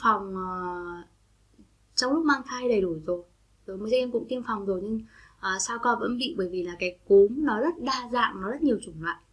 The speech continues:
Có thể cái loại bạn tiếp xúc này, ờ, bạn truyền được kháng thể cho con rồi, nhưng con lại tiếp xúc với một cái loại kháng thể mới. Nên các bạn cũng không thể chủ quan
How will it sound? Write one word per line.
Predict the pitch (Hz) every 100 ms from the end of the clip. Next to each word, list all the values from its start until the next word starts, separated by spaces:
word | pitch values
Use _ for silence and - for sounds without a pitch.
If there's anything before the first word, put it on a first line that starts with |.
| _ _ _ _ _ -
Có | 226
thể | 247 214
cái | 190
loại | 226 -
bạn | 208 - - -
tiếp | 247
xúc | 285 285
này, | 233 180 - _ _ _ _
ờ, | 180 170 175 190
bạn | 196
truyền | 233
được | 196
kháng | 180 185
thể | 233
cho | 202
con | 202 220 220
rồi, | 220 190 180
nhưng | 202
con | 214
lại | 214 -
tiếp | 269
xúc | - 294
với | 202
một | 226 220
cái | 180
loại | 202 -
kháng | - 190
thể | 220
mới. | 165 170 170 214
Nên | 226
các | 247
bạn | 254 -
cũng | -
không | 262 247 240
thể | 190
chủ | - 160
quan | 208 226